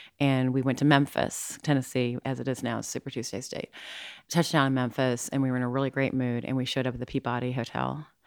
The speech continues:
And normally Hillary will go in through the back entrance, right? Um, Peabody Hot-, Hotel's not set up that way. And we walked into the lobby, and there were about four hundred young white men in that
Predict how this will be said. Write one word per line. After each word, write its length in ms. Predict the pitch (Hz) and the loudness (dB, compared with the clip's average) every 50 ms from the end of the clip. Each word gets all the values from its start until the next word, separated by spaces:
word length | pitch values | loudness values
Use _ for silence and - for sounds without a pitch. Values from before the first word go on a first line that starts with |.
| - - - - - - - - | -20 -18 -16 -16 -14 -14 -4 2
And 120 | 147 156 165 | 4 6 8
normally 420 | 180 185 190 185 175 165 151 147 | 10 10 10 10 8 8 6 6
Hillary 280 | 143 151 143 139 139 135 | 6 4 4 4 4 4
will 100 | 135 131 | 2 2
go 200 | 131 131 127 127 | 2 2 2 2
in 160 | 127 123 123 | 2 0 0
through 120 | 120 127 120 | -2 -2 -4
the 60 | 117 | 0
back 260 | - 117 117 117 - | 0 0 -2 0 -2
entrance, 480 | 117 120 120 - - 127 131 - - - | -6 -6 -6 -6 -6 -8 -8 -8 -6 -6
right? 240 | 120 120 117 120 - - - | -4 -4 -4 -6 -8 -6 -6
Um, 300 | 123 123 120 117 107 - - | -4 -2 -2 -4 -4 -6 0
Peabody 460 | - 143 131 131 123 117 120 127 123 | 0 0 2 2 0 -2 -2 -4 -4
Hot-, 400 | 110 123 - - 131 123 120 - | -6 -6 -6 -4 -4 -4 -4 -2
Hotel's 460 | 120 139 - - 120 113 120 - - | -4 -6 -4 -4 -6 -6 -4 -4 -4
not 340 | 117 113 117 - - - - | -4 -4 -4 -4 -6 -8 -8
set 160 | - 120 127 | -6 -6 -6
up 120 | 127 - - | -6 -8 -8
that 160 | - - 50 - - | -8 -8 -8 -8 -8
way. 300 | - - 147 - - 165 - - - - - - - - - - _ - | -8 -8 -6 -6 -8 -10 -14 -16 -18 -16 -16 -16 -18 -20 -20 -20 _ -2
And 540 | 151 143 139 135 135 131 123 127 127 139 139 - _ - | 0 0 2 2 0 0 0 0 0 -2 -4 -6 _ 0
we 100 | 151 139 | 0 2
walked 400 | 127 143 135 135 139 - - 156 | 6 6 6 6 6 4 0 0
into 500 | 143 139 135 135 131 131 127 - - 135 | 2 4 4 4 4 2 2 0 -2 0
the 140 | 135 131 | 0 2
lobby, 640 | 127 123 113 110 117 - 123 123 127 123 120 120 117 - | 4 6 6 4 4 4 2 2 2 2 2 0 0 0
and 200 | - 131 131 131 | 0 0 0 0
there 180 | 123 120 123 | 0 0 -2
were 140 | 120 120 120 | -2 -2 -2
about 400 | 120 117 127 117 117 - - - | -2 0 2 2 2 0 -2 -8
four 260 | - - 135 143 139 | -6 0 0 0 2
hundred 640 | 127 - - 143 135 135 127 135 135 131 127 120 131 | 0 0 0 2 2 2 0 0 0 0 0 0 -2
young 460 | 131 131 127 123 127 123 123 131 123 | -4 -2 -2 0 0 0 0 -2 -2
white 400 | - 120 117 117 120 113 - - | 0 0 0 0 0 -2 -4 -4
men 500 | 123 117 107 107 104 113 127 123 120 131 - - | -4 -4 -2 -2 -2 -2 -2 -2 -4 -6 -10 -6
in 180 | 127 127 127 123 | -2 0 0 0
that 520 | 117 113 117 117 120 - - - - - | 0 -2 -6 -6 -6 -8 -8 -12 -16 -16